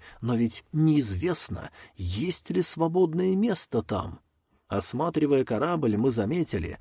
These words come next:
что трюм довольно большой, но там было темно и ничего не видно. Я крикнул несколько раз, но мне никто не ответил. И что делать?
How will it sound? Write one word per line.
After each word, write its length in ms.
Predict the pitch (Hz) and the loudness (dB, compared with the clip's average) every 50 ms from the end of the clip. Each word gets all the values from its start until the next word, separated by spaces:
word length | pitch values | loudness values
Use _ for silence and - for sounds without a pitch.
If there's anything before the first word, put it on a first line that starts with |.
| - - - | -16 -18 -14
что 280 | - - - - 180 165 | -10 -8 -4 -2 -2 -2
трюм 380 | - 165 165 196 196 180 170 | 0 0 4 4 4 4 4
довольно 480 | 156 165 165 165 170 165 160 160 165 156 | 4 2 4 4 6 6 6 6 4 2
большой, 640 | 151 160 160 156 - - - 113 92 80 - - - _ - - - - - | 2 0 -2 -2 -2 -2 -2 -2 -2 -2 -4 -8 -14 _ -20 -20 -16 -8 -4
но 200 | 104 104 98 90 | 0 0 0 0
там 440 | - - 104 117 139 135 135 123 | 0 -2 0 2 2 2 2 2
было 240 | 110 139 139 131 127 | 2 4 4 4 4
темно 560 | - - 123 117 113 110 139 165 147 113 85 - - - - | 2 2 0 2 2 2 2 2 0 0 -2 -4 -12 -10 -2
и 120 | - 160 | 0 2
ничего 460 | 160 160 151 - - 160 143 139 143 | 4 4 2 2 2 2 2 2 2
не 160 | 143 143 139 | 2 2 0
видно. 540 | 127 123 107 92 85 90 82 - - - - _ _ _ _ _ _ _ _ - | 0 0 0 0 0 -2 -4 -4 -6 -10 -14 _ _ _ _ _ _ _ _ -6
Я 380 | 92 87 87 113 147 156 151 | -4 0 0 2 2 0 0
крикнул 640 | - - 117 113 156 175 160 - 139 139 131 131 127 | -2 -2 -2 -2 0 -2 -2 -2 -2 0 0 2 2
несколько 640 | 143 160 160 131 - - 151 139 135 - - 151 | 0 0 -2 -2 -2 0 0 0 0 0 0 0
раз, 380 | 143 123 101 - - - - - - - - | 0 0 0 -2 -2 -6 -6 -8 -12 -16 -8
но 180 | - 90 92 92 | -2 0 0 2
мне 420 | 90 90 92 113 147 165 165 160 - - - | 2 2 2 2 2 2 0 -2 -4 -10 -6
никто 500 | - 185 185 180 - - - - 147 139 | -2 0 0 0 0 -2 -2 -2 0 0
не 140 | 139 139 135 | 0 0 -2
ответил. 640 | 135 135 - 123 110 87 80 - - - - 143 - - _ _ _ _ _ _ _ | -2 -4 -4 -4 -4 -4 -4 -4 -6 -10 -10 -12 -14 -18 _ _ _ _ _ _ _
И 340 | - 95 92 95 92 92 - - _ _ _ _ _ - 90 | -10 -6 -4 -4 -4 -6 -8 -12 _ _ _ _ _ -18 -12
что 320 | - - - - - 110 98 | -8 -6 -6 -2 0 0 0
делать? 480 | 95 98 101 98 131 151 - - - | 2 2 0 2 2 2 0 -2 -10